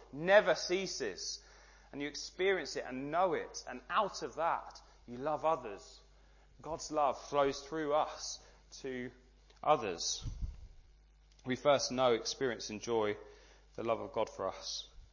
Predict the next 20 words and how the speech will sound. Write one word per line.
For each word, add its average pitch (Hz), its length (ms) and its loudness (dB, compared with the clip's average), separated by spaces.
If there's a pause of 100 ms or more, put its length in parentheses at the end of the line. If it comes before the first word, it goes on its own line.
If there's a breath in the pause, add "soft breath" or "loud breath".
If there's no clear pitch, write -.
(420 soft breath)
But 156 120 2
it, - 200 -6
it 143 100 -6
can 233 200 2
be 180 80 0
quite 139 340 4 (300 loud breath)
common, 135 300 4
can't 156 200 4
it, 113 160 -4
to 123 120 -10
find 139 360 -2
church 151 380 -2
friendships 143 500 -6
quite 135 300 -8
difficult. - 520 -12 (1040 soft breath)
I - 40 -12
don't 143 80 -10
know 139 80 -6
if 135 160 -6
you've, 123 180 -6